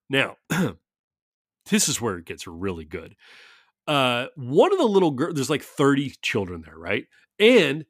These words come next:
there's also about, you know, a sparse number of,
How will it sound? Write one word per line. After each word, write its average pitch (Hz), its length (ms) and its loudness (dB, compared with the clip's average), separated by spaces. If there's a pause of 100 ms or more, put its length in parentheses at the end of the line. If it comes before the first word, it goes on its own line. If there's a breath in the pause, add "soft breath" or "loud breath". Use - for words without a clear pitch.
there's 147 200 2 (120)
also 127 760 -4 (400)
about, 120 460 0 (120)
you 165 140 0
know, 120 160 0
a 127 180 -6
sparse - 600 -4
number 117 500 -4
of, 101 580 -6